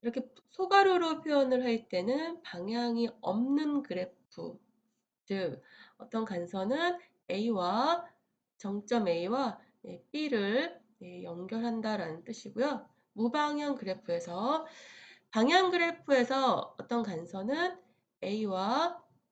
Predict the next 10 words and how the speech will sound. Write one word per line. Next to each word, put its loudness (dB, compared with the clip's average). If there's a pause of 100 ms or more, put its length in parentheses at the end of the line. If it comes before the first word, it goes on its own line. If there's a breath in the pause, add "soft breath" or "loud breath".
(540)
B, -4 (500)
즉 -4 (340 loud breath)
A에서부터 2 (320)
B로, -2 (460)
네, -18
두 -10
개의 2
정점을 -4 (840)
잇는, 2 (320)
연결하는, 0